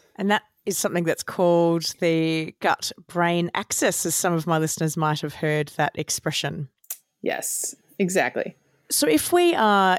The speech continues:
Speaker 1: experiencing a lot of heightened stress, and something that I see commonly amongst sibo people that contact me is that they're, they're feeling very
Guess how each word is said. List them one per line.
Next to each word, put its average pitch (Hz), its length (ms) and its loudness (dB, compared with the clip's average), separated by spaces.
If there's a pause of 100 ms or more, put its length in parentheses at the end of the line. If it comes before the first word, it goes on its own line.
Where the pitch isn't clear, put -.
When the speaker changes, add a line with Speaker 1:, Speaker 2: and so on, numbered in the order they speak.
Speaker 1:
experiencing 165 720 -2
a 156 80 0
lot 156 220 2
of 156 280 0
heightened 156 640 -2
stress, 151 420 -2
and 170 100 -2
something 226 320 0
that 226 120 0
I 185 100 2
see 156 380 0
commonly 165 760 -2
amongst 151 460 -4
sibo 156 420 0
people 156 300 -4
that - 180 -6
contact - 600 -4
me 156 200 2
is 151 200 0
that 170 160 -2
they're, 165 240 0 (360)
they're 180 120 -4
feeling 196 340 0
very 165 320 2